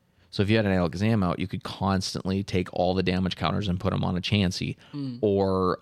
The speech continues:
Speaker 1: um, what's another one? I think, uh,
Speaker 2: It does operate a little bit different, yeah.
Speaker 1: I think, uh, what, Venusaur, I think you can move around energy, c-,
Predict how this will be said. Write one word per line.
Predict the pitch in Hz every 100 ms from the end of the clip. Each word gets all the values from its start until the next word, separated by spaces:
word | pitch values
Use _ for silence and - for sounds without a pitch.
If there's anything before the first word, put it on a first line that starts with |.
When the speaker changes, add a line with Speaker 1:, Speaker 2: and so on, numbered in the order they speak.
| 98
Speaker 1:
um, | 92 90 87 87 87 -
what's | 104 101 -
another | 92 92 92
one? | 87 90 85 85
I | 98
think, | - 98 98 92 - -
uh, | 85 87 92 90
Speaker 2:
It | 101
does | 127
operate | 120 - 117
a |
little | 113 113
bit | 110
different, | 104 101 - 95
yeah. | 101 113
Speaker 1:
I | 104
think, | - 110 98
uh, | 95 92 92 90
what, | 98 85
Venusaur, | 98 95 101 101
I |
think | 98 92
you | 95
can | 90 92 -
move | 104 101 104 95
around | 95 92 92 92 90 87 -
energy, | 92 95 107
c-, | 98